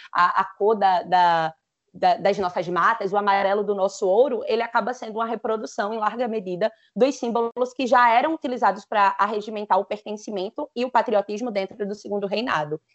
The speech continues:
Então, a gente carrega ainda hoje a, as cores do brasão da família real, é, representada por Dom Pedro segundo. Então, é, é, é, é nesse inteirinho de formação da, da, da identidade,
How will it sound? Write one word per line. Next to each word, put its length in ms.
Então, 160
a 40
gente 200
carrega 320
ainda 260
hoje 420
a, 380
as 160
cores 760
do 160
brasão 920
da 160
família 380
real, 420
é, 460
representada 600
por 140
Dom 140
Pedro 280
segundo. 560
Então, 480
é, 520
é, 400
é, 200
é 20
nesse 260
inteirinho 720
de 60
formação 720
da, 320
da, 320
da 160
identidade, 920